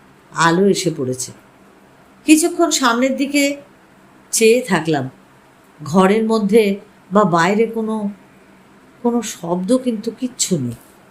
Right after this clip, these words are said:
হঠাৎ আমার দৃষ্টি নিবদ্ধ হলো বাইরের দিকে। কে ওখানে বাইরে?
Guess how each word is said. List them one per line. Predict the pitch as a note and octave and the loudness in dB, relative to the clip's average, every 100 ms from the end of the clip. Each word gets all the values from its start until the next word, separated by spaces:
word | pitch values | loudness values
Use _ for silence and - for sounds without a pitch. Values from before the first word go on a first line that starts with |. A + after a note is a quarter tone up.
| _ _ _ _ _ _ _ _ _ _ _ _ - | _ _ _ _ _ _ _ _ _ _ _ _ -12
হঠাৎ | A3 C#4+ A#3+ A3 - _ _ _ _ _ _ _ _ _ _ _ | -2 2 2 0 -12 _ _ _ _ _ _ _ _ _ _ _
আমার | E3+ G3+ F3+ D#3+ D3+ | 0 2 0 -2 -2
দৃষ্টি | F#3+ G3+ - A#3 | 0 0 -2 0
নিবদ্ধ | F#3 F#3 A3+ G#3 | 2 2 0 0
হলো | A3+ A3+ G3+ | 2 2 0
বাইরের | D#3 C#3+ D#3+ E3 C3 | 0 0 0 -2 -4
দিকে। | B2 G#2+ G#2 _ _ _ _ _ _ | -10 -10 -20 _ _ _ _ _ _
কে | - C4 D4 | -2 0 0
ওখানে | C4 - B3+ A#3+ | -4 -4 -4 0
বাইরে? | G#3 A#3 D4+ | 0 0 -2